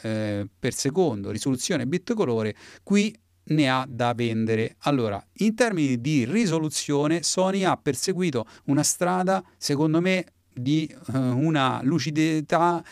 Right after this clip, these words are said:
incredibile rispetto a tanti altri marchi che hanno puntato a fare, eh, giochi di marketing proponendo modelli di macchina che andavano su con la risoluzione otto K, quattro K, eh, sei K,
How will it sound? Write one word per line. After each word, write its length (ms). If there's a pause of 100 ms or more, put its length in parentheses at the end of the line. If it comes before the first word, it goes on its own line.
(120)
incredibile 800
rispetto 380
a 80
tanti 300
altri 260
marchi 400
che 180
hanno 320
puntato 720 (240)
a 140
fare, 580 (260)
eh, 320
giochi 760
di 120
marketing 720 (100)
proponendo 1000
modelli 560
di 100
macchina 460
che 280
andavano 400
su 140
con 140
la 40
risoluzione 680 (240)
otto 320
K, 480
quattro 340
K, 220
eh, 100
sei 220
K, 240